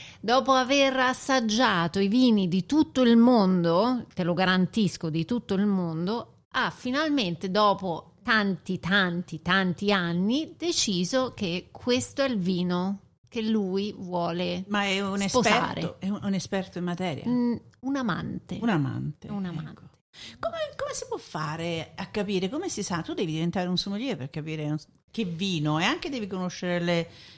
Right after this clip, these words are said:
Speaker 2: caratteristiche organolettiche di un vino per stabilire se sono buoni o, o, o non buoni. Come si
Speaker 1: Certo,
Speaker 2: fa?
Speaker 1: no, no, infatti quando io e te andiamo a prendere un bicchiere di vino non è che <laughs> ci informiamo su ci piace
Speaker 2: Ci
Speaker 1: o non
Speaker 2: piace,
Speaker 1: ci
Speaker 2: o non ci
Speaker 1: piace,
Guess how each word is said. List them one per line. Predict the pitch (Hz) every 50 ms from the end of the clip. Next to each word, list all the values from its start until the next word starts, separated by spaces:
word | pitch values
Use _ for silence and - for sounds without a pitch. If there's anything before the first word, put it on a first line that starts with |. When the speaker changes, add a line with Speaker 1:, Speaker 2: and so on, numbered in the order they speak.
| _
Speaker 2:
caratteristiche | - 208 208 208 185 190 - 208 208 254 285 269 - 233 196 190
organolettiche | 190 175 170 180 180 180 190 247 320 339 - 214 180 175
di | 165 165
un | 170
vino | 165 170 170 170 160
per | 156 160 151
stabilire | - - 165 160 165 165 160 160 160
se | 160 170 165
sono | - - 165 160 160 156
buoni | 160 156 151 151 151
o, | 147 147 139 - _
o, | - 175 160 -
o | 180
non | 180 180 175 170 160
buoni. | 151 139 101 92 69 67 95
Come | 135 - _ _ - 196 208 240 247 220 185 254
si | 170 151
Speaker 1:
Certo, | 139
Speaker 2:
fa? | 151 -
Speaker 1:
no, | 185 202 165
no, | 165 165 156 - -
infatti | - - - 214 185 - -
quando | 147 170 165 165 160
io | 170 170 170
e | - -
te | - 175
andiamo | 185 185 185 175 175 175 180 180 180 170 160 - - -
a | - 202
prendere | - - 185 190 190 190 185 180 180
un | 185 185
bicchiere | 175 175 - - 196 190 180 180
di | 175 185
vino | 190 220 254 254 214 190
non | 180 180 185 190 214
è | 247
che | - - - - 135 143 165 - 170 151 -
<laughs> | - - 226 196
ci | - - 277
informiamo | 277 247 - - 220 208 254 220 247 311 302 240 226
su | 220 - 208 170 - - - - -
ci | - - - 226
piace | 180 214 220 254 320 330 - - 196
Speaker 2:
Ci | - -
Speaker 1:
o | 190
non | 202 220 226 233 240
Speaker 2:
piace, | 220
Speaker 1:
ci | 214 -
Speaker 2:
o |
non | - 208
ci | 240 214 -
Speaker 1:
piace, | 226